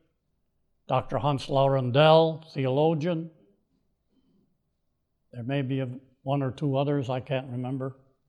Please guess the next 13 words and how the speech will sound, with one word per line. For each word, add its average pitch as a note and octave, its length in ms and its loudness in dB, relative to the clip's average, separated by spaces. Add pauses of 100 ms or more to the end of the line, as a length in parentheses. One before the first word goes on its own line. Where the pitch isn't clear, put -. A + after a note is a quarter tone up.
(120)
their B2 140 -6
names. C#3 400 -4 (2500)
So C#3 160 -2
that's D3+ 240 4
what E3+ 120 2
we D3 120 2
did D3 420 0
every D3 220 0
Wednesday D3+ 420 0
night. D3+ 300 -2
It D3 60 -4
was C3 260 -4
marvelous C#3+ 800 0